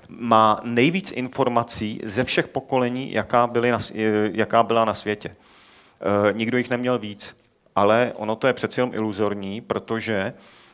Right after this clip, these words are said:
my sice máme nejvíc informací, ale otázkou je, jaké jsou kvality a jak se v nich rozebereme.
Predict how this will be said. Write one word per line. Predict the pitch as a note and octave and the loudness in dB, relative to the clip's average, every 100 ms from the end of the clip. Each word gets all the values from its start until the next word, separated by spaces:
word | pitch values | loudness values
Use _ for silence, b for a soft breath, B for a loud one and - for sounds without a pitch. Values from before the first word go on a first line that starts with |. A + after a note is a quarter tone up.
| B | B
my | G2 G#2 | -6 -4
sice | - B2 C3 | -2 -2 4
máme | A#2+ A#2+ | 4 6
nejvíc | B2 B2 - | 2 0 -4
informací, | A2 A#2+ G#2 G#2 - A2 - | -4 -2 0 0 -2 -4 2
ale | A2 | 2
otázkou | G#2 A2 G#2+ - A#2+ | 2 2 2 0 0
je, | A2+ | 0
jaké | G2+ A2+ | 2 0
jsou | B2 | 0
kvality | C3 A2 G#2 G2+ A#2+ | 0 2 2 2 -2
a | A2 | 0
jak | G2 | -2
se | - | -2
v | A2+ | -6
nich | A2+ | -4
rozebereme. | G2+ F#2+ G2+ G2 F2+ E2+ | -4 -2 0 0 -2 -6